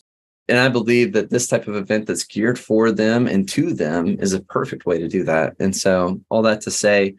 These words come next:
here's the wisdom side of it. We've,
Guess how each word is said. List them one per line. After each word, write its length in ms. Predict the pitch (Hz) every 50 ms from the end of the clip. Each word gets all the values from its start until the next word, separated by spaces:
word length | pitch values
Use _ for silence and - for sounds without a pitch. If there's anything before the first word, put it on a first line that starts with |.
| _ _ _ _ _ _ _ _ _
here's 340 | 123 - 120 120 123 123 -
the 120 | - 110
wisdom 400 | 95 101 101 104 104 - 120 120
side 280 | 120 - 117 120 127 127
of 120 | 127 123
it. 140 | 147 139 -
We've, 500 | 78 95 101 101 101 98 98 95 98 -